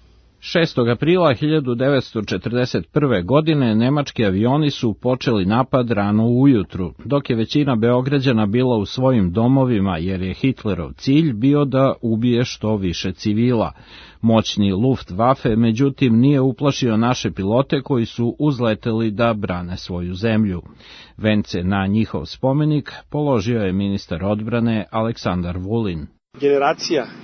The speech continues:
Speaker 2: iz hiljadu devetsto četrdeset prve godine je za nas izborila pravo da budemo pobednici i da s ponosom možemo da kažemo da pripadamo boljoj strani sveta.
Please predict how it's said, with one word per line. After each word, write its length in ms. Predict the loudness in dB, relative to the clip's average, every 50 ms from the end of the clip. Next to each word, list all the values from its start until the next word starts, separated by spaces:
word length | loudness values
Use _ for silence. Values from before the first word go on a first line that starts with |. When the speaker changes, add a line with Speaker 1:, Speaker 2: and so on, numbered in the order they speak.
| -20 -20 -16
Speaker 2:
iz 160 | -16 -12 -8
hiljadu 240 | -4 -4 -4 -2 0
devetsto 300 | -2 -2 -2 -4 -12 -16
četrdeset 440 | -10 -6 -6 -6 -6 -8 -10 -8
prve 200 | -4 -2 0 0
godine 360 | 2 2 0 0 0 -2 -2 -4 -4 -8 -6 -6
je 60 | -4
za 120 | -2 0
nas 180 | 0 0 -2 -2
izborila 440 | -6 -8 -2 0 0 0 0 -2 -4 -2
pravo 380 | -2 0 2 2 2 2 0 -2 -8 -18 -18
da 60 | -10
budemo 320 | -4 -4 -2 -2 -4 -6 -2
pobednici 560 | -2 0 0 0 0 0 -2 -4 -4 -10 -10 -10 -10 -16 -10
i 40 | -10
da 80 | -10
s 60 | -10
ponosom 400 | -6 -4 0 0 0 0 0 -2
možemo 260 | -2 -2 -2 -2 -4 -4
da 60 | -6
kažemo 460 | -2 0 -2 -2 0 -2 -6 -6 -6 -10 -12 -14
da 60 | -14
pripadamo 520 | -10 -6 -6 -4 -2 -2 0 0 0 0 0
boljoj 340 | 2 4 4 4 4 2 -4
strani 300 | -4 -8 -8 -8 -6 -8
sveta. 360 | -4 -4 -4 -4 -4 -8